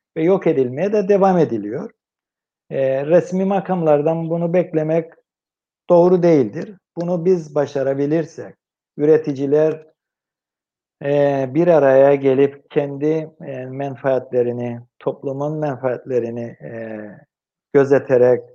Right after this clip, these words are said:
birleşebilirse, yeniden ko-, kooperatifleri kooperatif gibi çalıştırırsa sanıyorum, e, çözümü orada bulabiliriz. Çiftçiler Birliği dedik.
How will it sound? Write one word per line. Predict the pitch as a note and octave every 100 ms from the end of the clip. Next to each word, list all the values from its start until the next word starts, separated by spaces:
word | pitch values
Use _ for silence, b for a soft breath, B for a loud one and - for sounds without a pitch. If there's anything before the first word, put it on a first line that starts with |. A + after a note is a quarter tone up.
| _ _ _ _ -
birleşebilirse, | C3 C#3+ C#3+ C3+ D#3+ D3+ D3 E3 E3 C3+
yeniden | A#2+ C3+ E3 D3+ C3 A2 F#2+ _ _ _ _ _ _
ko-, | C3+ B2+ C3
kooperatifleri | - B2+ B2+ C3 B2 C3+ B2+ B2+ C3 C3+ B2+ - _ _ _ _ _
kooperatif | - A#2+ - B2 B2 G3 F#3+ -
gibi | B2+ A2+
çalıştırırsa | - A#2 A2 - A2+ A2 - D#3 F3 F3+ _ _ _ _ -
sanıyorum, | C3 C#3 C#3+ C#3+ C#3+
e, | D3 C3+ B2+
çözümü | B2 D3 B2 B2 C#3+
orada | C#3+ B2+ D3
bulabiliriz. | C#3+ C3 B2 A#2 A2 G2 _ _ _ _ _ _
Çiftçiler | - F3+ F3+ E3+ F#3 F3+
Birliği | F3 D3+ C#3 B2+
dedik. | B2+ C3+ G3+